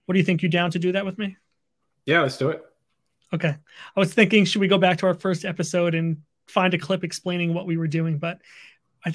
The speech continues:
Speaker 1: I don't even know that it would have been as concise as the way we would explain it today. So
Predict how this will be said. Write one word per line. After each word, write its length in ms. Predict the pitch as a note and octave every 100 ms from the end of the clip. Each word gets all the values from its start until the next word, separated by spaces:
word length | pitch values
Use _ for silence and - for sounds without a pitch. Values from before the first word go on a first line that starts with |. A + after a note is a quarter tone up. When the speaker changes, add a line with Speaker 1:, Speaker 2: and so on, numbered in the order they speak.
| -
Speaker 1:
I 60 | F#3+
don't 120 | G3+
even 140 | G3 F3+
know 100 | F3
that 120 | F3
it 40 |
would 120 | E3+
have 60 | D#3+
been 120 | E3+
as 160 | E3 D#3
concise 480 | E3+ D#3 E3+ E3+ F3
as 200 | E3+ D3+
the 80 |
way 120 | E3+ E3
we 120 | E3
would 120 | E3
explain 400 | D#3 - F3 E3+
it 100 | E3+
today. 260 | F3+ E3+ F3
So 340 | - F#3+ F#3